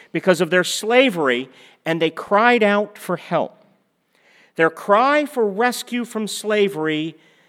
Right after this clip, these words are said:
came up to God." And God heard their groaning, and God remembered his covenant with Abraham, with Isaac, and with Jacob. God saw the people of Israel, and God knew.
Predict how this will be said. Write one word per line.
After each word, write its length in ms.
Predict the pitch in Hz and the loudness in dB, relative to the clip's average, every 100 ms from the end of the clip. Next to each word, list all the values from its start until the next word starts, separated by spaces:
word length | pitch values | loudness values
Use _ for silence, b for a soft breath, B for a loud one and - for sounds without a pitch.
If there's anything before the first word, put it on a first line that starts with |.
| b - | b -8
came 280 | 170 151 | -2 2
up 140 | 160 160 | 0 0
to 80 | 160 | -4
God." 400 | 135 120 98 76 _ _ _ b b b b | -2 -2 -4 -12 _ _ _ b b b b
And 140 | 127 | -8
God 220 | 135 156 131 | 0 0 0
heard 280 | 175 180 | -2 -2
their 140 | 156 123 | 0 -4
groaning, 480 | 117 117 107 104 110 | -4 -6 -6 -10 -12
and 100 | 117 | -2
God 320 | 143 165 135 | 0 0 -2
remembered 680 | 135 127 143 180 196 196 170 | -6 -4 -2 -2 0 0 -2
his 180 | 147 | -8
covenant 540 | - - 156 131 123 - | -6 -4 -4 -4 -8 -8
with 120 | 131 | -6
Abraham, 600 | 135 131 117 117 107 110 | -4 -4 -8 -8 -8 -10
with 120 | 113 | -4
Isaac, 420 | 131 139 131 127 127 | 0 0 -2 -10 -12
and 120 | 120 | -12
with 140 | 113 | -10
Jacob. 460 | - 131 127 113 95 _ b b b b b | -6 -6 -6 -12 -14 _ b b b b b
God 240 | - 123 - | -2 -2 0
saw 240 | - 151 | 2 2
the 80 | 156 | 2
people 380 | 147 156 139 131 | -2 -4 -2 0
of 80 | 135 | 0
Israel, 520 | 131 117 110 107 - _ b b b b _ 117 | 0 -2 -4 -4 -10 _ b b b b _ -6
and 180 | 113 | -4
God 260 | 101 117 117 | 0 2 2
knew. 320 | 101 107 98 | 0 -4 -6